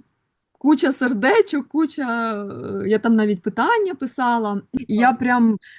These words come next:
Speaker 1: на цій хвилі, е, це мене наче, м, надихнуло. Надихнуло
Speaker 2: Мгм.
Speaker 1: далі, далі, далі,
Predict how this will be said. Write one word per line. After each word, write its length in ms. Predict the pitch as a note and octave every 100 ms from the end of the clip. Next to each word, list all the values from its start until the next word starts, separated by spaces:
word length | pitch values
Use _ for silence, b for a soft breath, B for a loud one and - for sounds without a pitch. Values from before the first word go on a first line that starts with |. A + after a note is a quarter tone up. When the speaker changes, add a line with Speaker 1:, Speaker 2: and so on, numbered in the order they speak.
| B
Speaker 1:
на 200 | A#3 B3
цій 240 | - C4+
хвилі, 640 | - G#3+ C4 G4+ A#4 C#4+ -
е, 220 | A3 A3 G#3+
це 280 | - C4+ C#4
мене 340 | A#3+ A#3+ C4
наче, 500 | A#3+ A#3 - A#3 G#3 - G3 F#3+ F#3 F#3+
м, 640 | G3 G3 G3+ F#3+ F#3+ F3 - -
надихнуло. 840 | G#3 A#3 C4 - D#4+ C#4+ G#3+ E3+ D3+
Надихнуло 580 | G3 G#3 A#3+ B3+ F4+ F4+
Speaker 2:
Мгм. 80 | A3+
Speaker 1:
далі, 280 | A#3 B3+ A3+
далі, 220 | A3 A3+ G3+
далі, 340 | G#3+ A3+ G3+